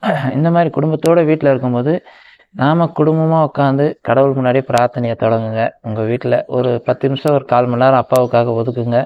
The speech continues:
குடும்பத்தோட ப்ரேயர் பண்ணும்போது அதுக்கு நிறைய சக்தி இருக்கிறது. அ, இதே ஈவினிங் மேல கூட பண்ணலாம். சில பேர், "சாய்னா, நான் நான்வெஜ் இன்னைக்கு சாப்பிட்டேன், பண்ணலாமா?" அதுக்கு இதுக்கு சம்மந்தமே இல்லை சாய்ராம்.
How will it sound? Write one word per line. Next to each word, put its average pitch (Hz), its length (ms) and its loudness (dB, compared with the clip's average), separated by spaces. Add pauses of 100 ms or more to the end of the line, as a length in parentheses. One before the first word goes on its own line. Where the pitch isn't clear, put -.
(540)
குடும்பத்தோட 175 600 2
ப்ரேயர் 156 380 2
பண்ணும்போது 139 340 2
அதுக்கு 127 300 2
நிறைய 135 400 2
சக்தி 131 340 -4
இருக்கிறது. 113 460 -2 (520)
அ, 135 100 -4 (1120)
இதே 147 280 2 (440)
ஈவினிங் 175 340 2
மேல 147 220 4
கூட 143 160 2
பண்ணலாம். 127 400 -4 (280)
சில 139 180 0
பேர், 143 180 0
"சாய்னா, 131 320 0
நான் 120 200 -2
நான்வெஜ் 139 340 -2
இன்னைக்கு 117 300 -4
சாப்பிட்டேன், 120 380 0
பண்ணலாமா?" 110 440 -2 (960)
அதுக்கு 175 300 2
இதுக்கு 160 300 0
சம்மந்தமே 147 300 2
இல்லை 143 160 4
சாய்ராம். 107 300 2